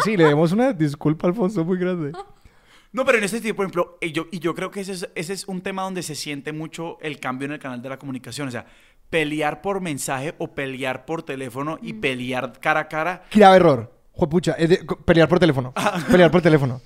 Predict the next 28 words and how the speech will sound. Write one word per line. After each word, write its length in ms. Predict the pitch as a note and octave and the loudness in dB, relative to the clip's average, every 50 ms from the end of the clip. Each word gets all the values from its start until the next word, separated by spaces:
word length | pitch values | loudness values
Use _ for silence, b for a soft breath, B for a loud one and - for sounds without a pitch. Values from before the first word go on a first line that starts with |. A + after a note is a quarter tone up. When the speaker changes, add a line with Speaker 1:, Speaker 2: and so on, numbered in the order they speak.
| - - - | -18 -10 -2
Speaker 1:
Eh, 400 | D3+ C#3+ C#3+ C#3+ C#3 C#3 C3+ C3 | 2 4 4 6 6 4 2 2
Speaker 2:
Por 120 | C3 C3 B2+ | 0 0 -2
teléfono, 340 | D3 C#3+ C3+ B2+ D3 E3 E3+ | -4 -4 -6 -6 -8 -8 -8
pero, 220 | E3+ D#3 C#3 C3 | -6 -6 0 4
Speaker 1:
upa, 520 | F#3 C#4 C#4 - - - G3+ F3 E3 D#3 D3+ | 6 6 6 4 4 4 6 6 8 8 6
Speaker 2:
pero 160 | C#3+ C#3 C#3 | 6 4 4
Speaker 1:
yo 200 | D#3 D#3 D#3+ - - - | 4 4 4 2 -4 -10
Speaker 2:
fe-, 140 | - D#3 | -12 -12
¿teléfono 380 | - - E3+ C3+ C#3+ C3 D3+ F3 | -10 -10 -8 -8 -8 -8 -8 -8
inteligente 420 | F3+ F3+ D3+ D3 D3+ F#3 G#3+ - | -10 -10 -10 -10 -10 -10 -10 -12
o 80 | C4 G#3+ | -14 -12
teléfono 600 | - E3 D#3+ B2 A#2+ C3+ C#3+ C3+ B2+ A#2 A#2 A#2 - | -12 -12 -14 -14 -14 -14 -14 -14 -14 -16 -16 -14 -12
Speaker 1:
eh, 80 | C#4+ D#4 - E3 D#3+ D#3+ D#3 D3+ D3+ C#3+ C3+ - | -12 -4 0 2 4 4 4 4 4 2 0 2
Speaker 2:
flecha? 0 | - | 4
Speaker 1:
no, 220 | F#3+ A#3+ A#3 F#3 | 6 8 8 8
eh, 220 | F3 E3+ E3 D#3+ D#3 | 8 8 8 6 6
textear, 420 | - D#3+ D3+ - - A3 F#3 C3 A2+ | 4 0 0 2 4 4 4 4 0
textear, 440 | - - - D3 - - E3 D#3 D#3 | -4 -6 -6 -2 0 2 2 2 2
Speaker 2:
Ah. 80 | - | 2
Speaker 1:
textear 320 | - E3 D3+ - - E3+ E3+ | 0 -2 0 2 2 2 2
una 160 | F#3 G3+ G3+ | 2 2 2
pelea. 380 | - D#3 D#3 E3 D#3 C3 A#2 - - | 4 4 4 4 2 0 -4 -8 -4
Eh, 240 | - D3 D3 D3 C#3+ C#3+ C#3+ C3+ | 0 4 4 6 4 4 2 2
yo 100 | C3 D#3+ | 2 0
he 40 | E3 | 2
Speaker 3:
Textear. 40 | F#3+ | 4
Speaker 1:
tenido 300 | F#3+ F#3 F#3 F#3+ F#3 F#3 - | 4 4 6 6 4 4 4
una 360 | G#3 A3 A3+ B3 C#4 D4 D4 | 4 4 6 4 2 2 -2